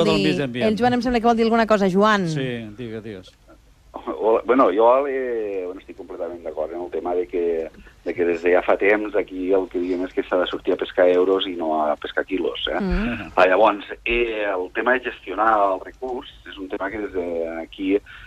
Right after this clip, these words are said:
Speaker 3: intentem fer-lo fa any. Mira, la, la primera mesura són les vedes,
Speaker 2: Mm.
Speaker 3: eh,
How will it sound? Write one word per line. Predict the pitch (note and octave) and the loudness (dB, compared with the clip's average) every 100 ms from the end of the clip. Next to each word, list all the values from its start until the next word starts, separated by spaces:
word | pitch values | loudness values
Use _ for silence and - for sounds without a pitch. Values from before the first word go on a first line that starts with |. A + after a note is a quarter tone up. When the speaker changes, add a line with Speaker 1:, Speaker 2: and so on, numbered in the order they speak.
| - - | -10 -6
Speaker 3:
intentem | F#2 E2 F#2+ F#2+ | -6 -2 -2 0
fer-lo | F#2 | 0
fa | F2 G#2+ | 4 2
any. | F#2+ E2 | 2 -4
Mira, | D#2+ | -8
la, | C#2 E2+ F#2 | -6 -4 -2
la | E2 | -2
primera | G2 F#2+ G#2+ | -4 0 2
mesura | G#2+ G2 A2 G2 | 2 0 0 0
són | G2 F#2 F2 | 0 -4 -2
les | F#2+ | 0
vedes, | A2+ A2+ A#2+ - - | 2 2 0 -8 -6
Speaker 2:
Mm. | G#3+ A3+ | -4 -2
Speaker 3:
eh, | - E3 D#3+ | -4 -6 -8